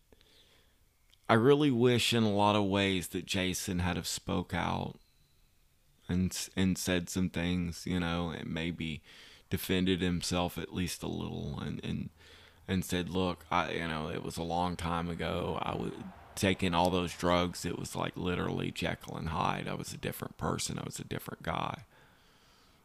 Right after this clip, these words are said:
And believe me, when people are deep in drugs and taking a lot of drugs, they really can be different people. And I, I wish he'd have said that. So at least he could have said that.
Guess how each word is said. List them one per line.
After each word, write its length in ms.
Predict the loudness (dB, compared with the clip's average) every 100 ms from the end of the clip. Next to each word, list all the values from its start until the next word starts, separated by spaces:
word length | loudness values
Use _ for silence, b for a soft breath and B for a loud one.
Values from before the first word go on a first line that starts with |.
| b
And 260 | -6 -4 -2
believe 280 | 4 6 6
me, 200 | 4 0
when 360 | -4 0 0
people 320 | 2 2 4 4
are 280 | 4 0 -2
deep 320 | 0 0 2
in 160 | 2 2
drugs 540 | 2 0 0 -4 -6
and 120 | -6
taking 300 | -4 -6 -6
a 80 | -6
lot 200 | -4 -4
of 80 | -4
drugs, 340 | -4 -4 -4
they 140 | -8 -6
really 240 | -4 -6
can 280 | -4 -4 -4
be 100 | -6
different 440 | -8 -8 -10 -10
people. 400 | -10 -10 -10 -14 _ b b b b b b b b b _
And 180 | -2 0
I, 180 | 2 2
I 140 | 4 6
wish 280 | 8 6 6
he'd 160 | 4
have 80 | 4
said 320 | 4 2 2
that. 260 | -2 -6 -4
So 180 | 0 0
at 80 | 2
least 460 | 2 2 0 -6 -8
he 220 | -2 0
could 180 | 2 2
have 120 | 0
said 340 | 0 0 0
that. 300 | -4 -6 -10